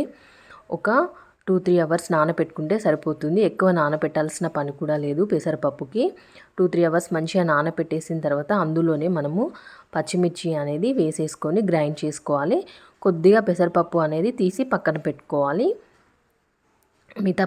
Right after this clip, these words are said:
పప్పుని ఇలా పచ్చిమిర్చి వేసి గ్రైండ్ చేసుకున్నాక ఈ పప్పులోనే ముందుగా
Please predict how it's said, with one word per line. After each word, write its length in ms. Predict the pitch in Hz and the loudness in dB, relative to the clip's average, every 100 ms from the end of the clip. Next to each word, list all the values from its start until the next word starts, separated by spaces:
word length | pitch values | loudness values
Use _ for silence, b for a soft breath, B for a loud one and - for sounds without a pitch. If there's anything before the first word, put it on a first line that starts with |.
| 190 | 2
పప్పుని 320 | 170 185 220 | 2 2 4
ఇలా 100 | 214 170 | 4 2
పచ్చిమిర్చి 400 | 165 - 175 170 165 | 0 0 0 0 0
వేసి 160 | 160 151 | 0 -2
గ్రైండ్ 260 | 160 160 160 | -2 -2 -4
చేసుకున్నాక 580 | 151 - - 151 151 - 302 480 B B B B - | -6 -8 -8 -8 -6 0 0 0 B B B B -2
ఈ 20 | 185 190 | 0 2
పప్పులోనే 540 | 170 175 165 165 226 392 392 B B - 180 | 2 2 2 2 0 0 -4 B B -8 0
ముందుగా 280 | 180 180 | 2 4